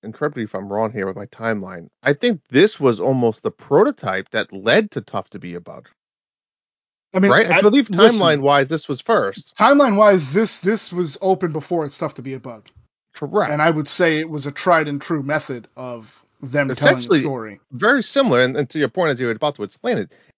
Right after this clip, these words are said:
Speaker 1: very similar concept.
Speaker 2: Very similar. We could do a compare and contra-, a, a compare and contrast of the two. We're
Speaker 1: Yeah.
Speaker 2: not going to. We could.
Speaker 1: <laughs>
Speaker 2: Maybe that's an episode. I don't know. But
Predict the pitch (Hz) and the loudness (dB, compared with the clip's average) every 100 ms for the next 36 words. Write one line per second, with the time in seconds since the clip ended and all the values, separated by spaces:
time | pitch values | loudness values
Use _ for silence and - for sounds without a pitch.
0 | _ 123 196 320 302 262 240 220 247 320 | _ 0 2 2 -2 -6 -4 -4 -6 -8
1 | - - _ _ _ _ _ - 160 - | -12 -16 _ _ _ _ _ -20 -20 -16
2 | 269 170 226 262 240 - 175 147 147 151 | -8 0 4 4 4 2 0 0 -2 2
3 | 247 262 180 214 208 185 156 170 170 160 | 2 2 0 2 2 2 -2 -2 -2 -4
4 | 165 143 151 151 - 175 202 143 165 143 | -6 -4 -4 -4 -2 -2 -2 -4 -6 -2
5 | 160 156 143 - 151 156 151 139 156 143 | 0 0 -2 -2 -2 -2 -4 -4 -4 -4
6 | 139 - 170 135 113 _ - - 170 220 | -6 -2 0 0 -6 _ -16 -2 2 2
7 | 180 170 175 156 175 156 _ 156 180 - | 2 2 2 2 0 0 _ -4 -4 2
8 | 190 156 220 254 254 - 185 180 165 165 | 2 4 0 0 -2 -2 2 2 2 -2
9 | 147 - 139 127 156 151 131 113 - - | -4 -8 -10 -4 -2 -2 -4 -10 -16 -20
10 | - _ _ - 196 | -20 _ _ 0 0